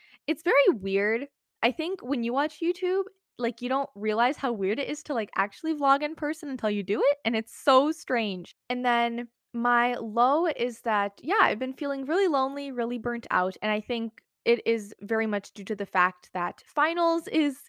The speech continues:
pretty much here, and it's a lot of studying, um, a lot of self-isolation because of studying, but also just because I never really was given the opportunity to make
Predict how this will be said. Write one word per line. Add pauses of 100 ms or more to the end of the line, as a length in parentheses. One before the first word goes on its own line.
(140)
pretty
much
here,
and
it's
a
lot
of
studying, (540)
um,
a
lot
of
self-isolation
because
of
studying,
but
also
just
because
I
never
really (400)
was
given
the
opportunity
to
make